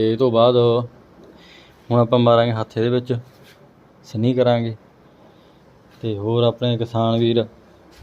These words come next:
ਕਿਹੜੇ ਤਰੀਕੇ ਨਾਲ ਕਰਦੇ ਆ, ਜਿਵੇਂ ਇੱਕ ਰਾਸ਼ਨ ਬੈਲੈਂਸ ਪ੍ਰੋਗਰਾਮ ਬਣਾਇਆ ਸੀਗਾ ਬਾਣੀ ਡੇਅਰੀ ਵਾਲਿਆਂ ਨੇ,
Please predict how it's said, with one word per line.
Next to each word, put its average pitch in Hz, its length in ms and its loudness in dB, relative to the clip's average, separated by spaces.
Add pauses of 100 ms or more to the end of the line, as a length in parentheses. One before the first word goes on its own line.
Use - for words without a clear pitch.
(960)
ਕਿਹੜੇ 139 160 0
ਤਰੀਕੇ 135 320 -2
ਨਾਲ 123 180 0
ਕਰਦੇ 120 380 2
ਆ, 117 200 0 (420)
ਜਿਵੇਂ 117 380 -2
ਇੱਕ 113 200 -6 (1040)
ਰਾਸ਼ਨ 117 380 2
ਬੈਲੈਂਸ 113 220 -2
ਪ੍ਰੋਗਰਾਮ 113 440 2
ਬਣਾਇਆ 117 300 2
ਸੀਗਾ 113 380 0
ਬਾਣੀ 117 280 0
ਡੇਅਰੀ 113 280 -2
ਵਾਲਿਆਂ 120 220 -2
ਨੇ, 110 120 -10